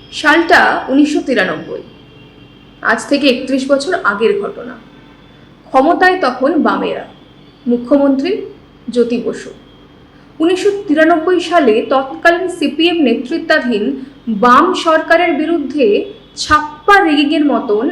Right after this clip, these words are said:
একাধিক অভিযোগ তুলেছিল বিরোধী কংগ্রেস। এই আবহে জ্যোতি বসু সরকারের বিরুদ্ধে মহাকরণ অভিযান কর্মসূচির ডাক দিয়েছিলেন তৎকালীন যুব কংগ্রেসের সভানেত্রী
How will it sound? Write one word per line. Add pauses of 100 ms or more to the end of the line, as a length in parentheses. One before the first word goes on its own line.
(140)
একাধিক
অভিযোগ
তুলেছিল
বিরোধী (100)
কংগ্রেস। (800)
এই
আবহে (300)
জ্যোতি
বসু
সরকারের
বিরুদ্ধে
মহাকরণ
অভিযান
কর্মসূচির
ডাক
দিয়েছিলেন
তৎকালীন
যুব
কংগ্রেসের
সভানেত্রী